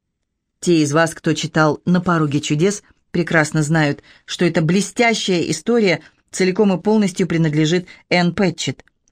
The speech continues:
Никто не написал бы этот роман так, как написала его она. В крайнем случае, меня можно счесть кормилицей,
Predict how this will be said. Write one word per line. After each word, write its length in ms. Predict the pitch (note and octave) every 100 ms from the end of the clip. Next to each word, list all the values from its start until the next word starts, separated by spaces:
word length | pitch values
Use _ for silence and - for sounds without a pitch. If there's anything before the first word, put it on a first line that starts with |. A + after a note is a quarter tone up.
| _ -
Никто 380 | A#3+ B3 B3+
не 100 | A3+
написал 400 | F3 D#3+ D#3+ F3
бы 120 | E3 E3
этот 220 | D#3+ D3+
роман 380 | D#3+ D#3+ D#3 D#3
так, 260 | G3+ G#3 - -
как 180 | - E3
написала 520 | F3 D#3+ D#3+ G3 G3+
его 280 | F3 D#3 D#3+
она. 380 | E3 E3 D3 D3+ - _ _ _ -
В 60 |
крайнем 340 | - C#3 C3+ D3
случае, 460 | - G#3 - F#3+ F3+ -
меня 380 | - F3 D#3+ D3+
можно 320 | D#3+ F3+ D#3
счесть 380 | D#3+ - F#3 F3
кормилицей, 760 | - G3 A#3+ D#4 D#3 - C#3+